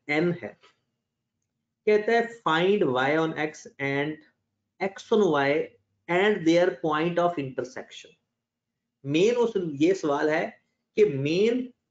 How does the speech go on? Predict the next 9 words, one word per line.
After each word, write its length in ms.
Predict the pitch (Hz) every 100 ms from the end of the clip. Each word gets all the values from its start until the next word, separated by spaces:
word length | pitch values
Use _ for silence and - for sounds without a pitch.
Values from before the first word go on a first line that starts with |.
| -
दोनों 440 | 135 175 214 240
regression 540 | 196 160 170 180 - 208 175
line 300 | 156 151 165 165 185
का 100 | 190 180 _
point 520 | 160 156 160 180 180
of 300 | 180 180 -
intersection 680 | 151 151 147 139 131 - 127
find 220 | - 104
करना, 180 | -